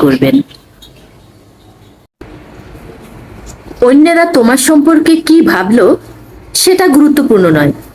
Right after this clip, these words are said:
তুমি তোমার সম্পর্কে কি ভাবলে সেটাই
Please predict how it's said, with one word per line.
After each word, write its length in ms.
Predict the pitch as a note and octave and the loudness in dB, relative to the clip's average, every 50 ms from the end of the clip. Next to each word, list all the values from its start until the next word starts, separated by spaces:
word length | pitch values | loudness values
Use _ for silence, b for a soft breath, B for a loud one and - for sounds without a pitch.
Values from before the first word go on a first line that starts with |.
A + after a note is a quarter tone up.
| - - - - - - - - - - - - - - - - - - - - | -20 -20 -20 -20 -20 -20 -20 -20 -20 -20 -20 -20 -20 -20 -20 -20 -20 -10 -4 0
তুমি 220 | F4 F4+ F4+ G4+ G4 F4+ - - - | 0 2 2 2 2 0 0 -2 0
তোমার 280 | F#3 F3+ G3+ C#4 D#4 - - | 0 0 0 0 -2 0 0
সম্পর্কে 380 | F4+ E4+ F4 F#4+ F4+ F4 E4 D#4 - | 0 0 2 0 0 0 0 0 0
কি 80 | D#4 D#4 - A3+ | 0 0 0 0
ভাবলে 300 | F#3+ F3+ F3 E3+ D#3+ A3 - - - - - - - - - - - - - - - | -2 -2 0 0 2 0 0 -2 -6 -14 -20 -20 -20 -20 -20 -20 -20 -12 -8 -6 -4
সেটাই 340 | - A3+ G#3 - G#3 A3 C#4 | -2 -2 -2 -2 -2 -2 -2